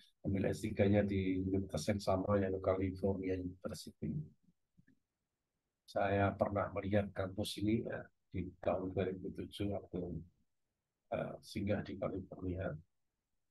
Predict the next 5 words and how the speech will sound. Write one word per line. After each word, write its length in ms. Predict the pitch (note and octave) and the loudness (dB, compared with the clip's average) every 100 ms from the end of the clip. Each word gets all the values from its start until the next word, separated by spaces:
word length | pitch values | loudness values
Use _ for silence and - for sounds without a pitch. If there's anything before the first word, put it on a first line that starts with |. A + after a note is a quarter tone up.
| _ _ _ _ _ _ _ _ _ _ _ - | _ _ _ _ _ _ _ _ _ _ _ -8
Programnya 480 | - G2+ G2 G2 | -4 -2 -2 -2
Menteri 320 | F#2 F2+ F#2+ - | -2 -2 -2 -2
Luar 320 | F#2+ G2 G2 | -2 -2 -4
Negeri 480 | - - F#2 F2+ G2 | -6 -2 2 2 2
Amerika 640 | - F#2 F#2+ F#2+ F#2 | 0 -2 -2 0 0